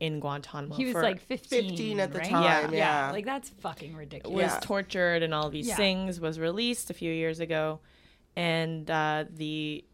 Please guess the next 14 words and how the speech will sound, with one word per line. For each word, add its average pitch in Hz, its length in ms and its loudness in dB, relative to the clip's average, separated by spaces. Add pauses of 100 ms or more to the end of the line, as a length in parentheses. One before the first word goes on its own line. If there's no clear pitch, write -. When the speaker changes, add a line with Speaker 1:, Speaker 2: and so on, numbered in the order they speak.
(120)
Speaker 1:
Trudeau 208 380 0
government 170 680 2
basically 165 560 0
recently 160 420 -2
paid 165 320 -2
him 160 260 -2
a 151 200 -4
settlement 220 720 -2
of 160 340 -2
ten 165 280 -6
point 160 240 -6
five 156 180 0
million 151 280 -4
dollars. 160 580 0